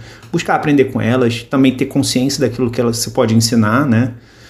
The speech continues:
É, e importante também desenvolver autoconhecimento pra entender que caminhos fazem sentido trilhar, né? Por exemplo, eu sou alguém com perfil pra empreender, muitas vezes a pessoa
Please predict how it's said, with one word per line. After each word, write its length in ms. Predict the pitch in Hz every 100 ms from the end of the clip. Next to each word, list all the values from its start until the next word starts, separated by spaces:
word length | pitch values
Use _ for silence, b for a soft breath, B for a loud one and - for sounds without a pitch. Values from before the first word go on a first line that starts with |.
| b b _
É, 640 | 123 120 120 117 117 113 113
e 260 | 170 185 190
importante 520 | 185 175 180 180 -
também 400 | 143 143 156 160
desenvolver 500 | 147 160 175 156 175
autoconhecimento 800 | 175 196 165 - 135 123 123 120
pra 140 | 131
entender 280 | 120 135 131
que 100 | -
caminhos 320 | 160 156 185
fazem 240 | 170 147
sentido 420 | 139 151 143 143 -
trilhar, 460 | 165 190 104 104
né? 100 | 107
Por 120 | - 131
exemplo, 480 | 117 104 104 107
eu 120 | 107 117
sou 160 | 170
alguém 240 | 160 151 147
com 140 | 123
perfil 320 | 139 117 127
pra 100 | -
empreender, 540 | 113 113 104 104 127 110
muitas 260 | 113 120
vezes 240 | 117 127 131
a 60 |
pessoa 560 | 131 131 - 143 143